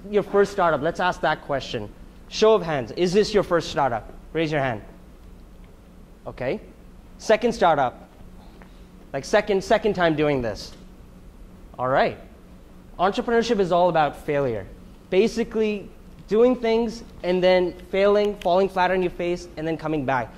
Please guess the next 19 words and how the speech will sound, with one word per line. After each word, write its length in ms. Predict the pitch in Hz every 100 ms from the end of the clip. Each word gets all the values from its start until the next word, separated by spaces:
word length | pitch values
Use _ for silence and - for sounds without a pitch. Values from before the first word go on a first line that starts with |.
| - - -
Even 260 | 269 330
if 140 | 294 262
it's 180 | 269 247
your 80 |
business 460 | 165 196 202 214 -
model 280 | 160 135 123
that 220 | 143 151
evolves 680 | 170 135 165 196 117 98 - -
into 220 | 175 175 196
something 640 | - 208 214 214 202 185
that, 340 | 170 170 -
you 60 | 165
know, 120 | 175
you 140 | 165
really 240 | 165 202 190
want 240 | 147 175
it 120 | 190
to 120 | - 135
be. 160 | 104